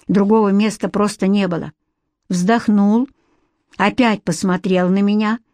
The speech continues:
сцепил пальцы замком, руки мелко дрожали. "Хочешь чаю?" — предложила я.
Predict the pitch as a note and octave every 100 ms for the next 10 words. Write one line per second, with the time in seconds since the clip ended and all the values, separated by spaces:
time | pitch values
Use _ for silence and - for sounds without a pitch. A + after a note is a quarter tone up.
0 | _ _ _ _ _ - - - B3+ D4+
1 | C#4+ - G3 F3+ - A3 G#3 A3 A3 -
2 | A#3 A#3+ - _ _ _ _ E3+ F#3+ A3
3 | G3+ F#3+ F#3 G3 F3+ F3 E3+ D3+ D3+ D3
4 | _ _ _ _ _ _ _ _ - D4
5 | G4+ F#4 - - E3+ D3+ F3 - D3+ D#3
6 | D3+ D#3 D#3+ D#3